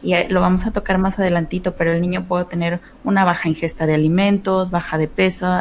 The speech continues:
si era muy extrovertido, se vuelve introvertido, eh, o ya se vuelve más irritable, más enojón, y cuando es del descubrimiento, o sea, nada más es el espacio donde lo descubre y su vida continúa totalmente normal.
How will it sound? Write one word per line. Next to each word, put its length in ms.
si 180
era 140
muy 180
extrovertido, 720
se 140
vuelve 180
introvertido, 800
eh, 500
o 220
ya 180
se 80
vuelve 220
más 200
irritable, 680
más 260
enojón, 340
y 120
cuando 300
es 100
del 120
descubrimiento, 920
o 100
sea, 120
nada 160
más 160
es 120
el 100
espacio 440
donde 180
lo 100
descubre 560
y 80
su 160
vida 240
continúa 480
totalmente 640
normal. 460